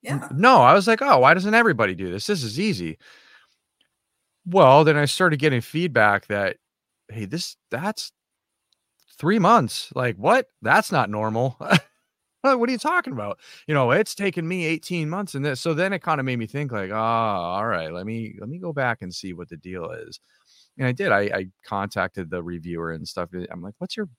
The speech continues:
Speaker 2: previous background? You know, how, what does this normally take?" And he's like, "Well, all right, I'm former infantry." And I'm like, "Okay." And he's like, "Ah, look, man, I really like this book and it really resonated with me." So we kind of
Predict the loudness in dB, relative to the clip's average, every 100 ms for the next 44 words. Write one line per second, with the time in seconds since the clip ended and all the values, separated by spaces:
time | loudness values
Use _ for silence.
0 | _ _ _ -8 -4 -6 -4 -4 -4 -6
1 | -12 -12 -16 -14 -12 -10 -8 -8 -8 -8
2 | -8 -8 -10 -10 -10 -8 -10 -10 -6 -2
3 | -2 -2 -6 _ _ _ _ _ _ _
4 | _ -2 0 2 0 -2 0 2 4 4
5 | 2 -2 -8 -6 -4 -4 -6 -6 -4 -2
6 | 0 2 4 4 2 -6 -10 -6 -4 0
7 | 4 4 4 4 4 4 4 2 0 -2
8 | -4 0 2 4 2 2 0 -2 -4 -8
9 | -4 -4 -4 -8 -8 -6 -4 -4 -6 -6
10 | -6 -4 -4 -6 -6 -8 -8 -8 -6 -4
11 | 0 0 -2 -6